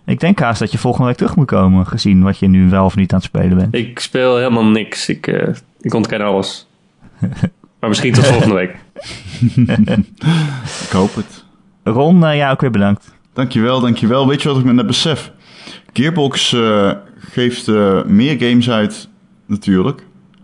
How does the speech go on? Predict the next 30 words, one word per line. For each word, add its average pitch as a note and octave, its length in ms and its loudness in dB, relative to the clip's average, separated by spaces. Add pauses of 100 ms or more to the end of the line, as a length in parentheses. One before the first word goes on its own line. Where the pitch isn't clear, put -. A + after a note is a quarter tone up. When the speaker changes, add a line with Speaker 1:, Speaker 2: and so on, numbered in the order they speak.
(120)
Speaker 3:
Ook C#3 200 -2
We B2 220 4
Happy B2+ 220 0
Few E3+ 280 2
hebben G2 180 0
ze A2+ 80 0
ook D3 140 -4
gedaan. - 320 -2 (600)
Speaker 1:
Oh. C3 160 2
Speaker 3:
En G#2+ 120 4
die D#3 340 4
heb C3 120 4
ik A#2+ 120 -4
ook A3+ 220 0
gespeeld. - 680 -6
Maar G#2 180 0
dat, A2+ 220 0 (180)
misschien D#3+ 320 2
daarover C3+ 360 0
de A#2 80 0
volgende G#2+ 340 2
keer G#2 200 0
meer. - 280 -6 (240)
Speaker 1:
Maar A#2 120 -2
die B2+ 100 0
zijn D#3+ 140 2
toch - 160 -4
door A2 140 2
Microsoft B2 520 0
gekocht? - 500 -6